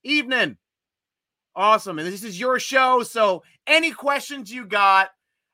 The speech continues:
any comments, we're talking. I know we feel bad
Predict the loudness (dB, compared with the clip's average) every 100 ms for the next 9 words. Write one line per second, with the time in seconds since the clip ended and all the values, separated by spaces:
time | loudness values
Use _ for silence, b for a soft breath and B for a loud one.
0 | _ 0 2 2 -2 4 6 6 4 0
1 | -2 -8 -12 -14 _ _ -12 -8 -6 0
2 | 2 2 0 -2 0 -2 -4 -8 -6 -2
3 | 0 0 -2